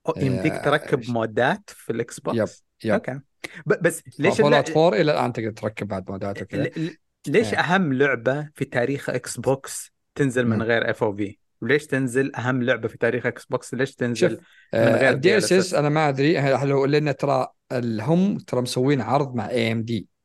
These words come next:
Speaker 2: وأنت تدري بالشيء ذا، كانوا مسوين،
Speaker 1: آه، يعني
Speaker 2: آه،
Speaker 1: أعداء
Speaker 2: بينهم
Speaker 1: إنفيديا؟
Speaker 2: عقد، بين عقد، لا، لا، هم ستارفيلد، آه، كان في عقد بينهم ب-، بين اي ام دي، مع اي ام دي.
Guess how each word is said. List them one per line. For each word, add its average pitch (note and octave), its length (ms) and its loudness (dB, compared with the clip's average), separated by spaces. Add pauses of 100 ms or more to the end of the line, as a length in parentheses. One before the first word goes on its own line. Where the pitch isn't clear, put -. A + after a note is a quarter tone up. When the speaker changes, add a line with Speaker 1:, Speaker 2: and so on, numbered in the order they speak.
Speaker 2:
وأنت G#2+ 160 -8
تدري A#2+ 220 -2
بالشيء F#2+ 260 -8
ذا، F#2+ 120 -4
كانوا G#2 240 -4
مسوين، A2 420 0
Speaker 1:
آه، A#2 320 -4
يعني A2+ 280 0
Speaker 2:
آه، G#2+ 120 2
Speaker 1:
أعداء A#2+ 240 4
Speaker 2:
بينهم A#2+ 300 2
Speaker 1:
إنفيديا؟ B2+ 360 0
Speaker 2:
عقد، D3+ 120 -10 (260)
بين C3 200 0
عقد، B2+ 400 0
لا، C3 180 2
لا، G#2+ 100 0
هم B2 300 -2
ستارفيلد، C#3+ 580 0 (280)
آه، A#2 400 0
كان D3+ 200 0
في C3+ 200 0
عقد D#3+ 340 0
بينهم E3+ 460 2
ب-، B2+ 380 0
بين C#3 180 0
اي B2+ 240 -2
ام A#2+ 120 0
دي، - 280 -6
مع A#2 360 -2
اي B2 520 0
ام B2+ 80 0
دي. A2 240 -8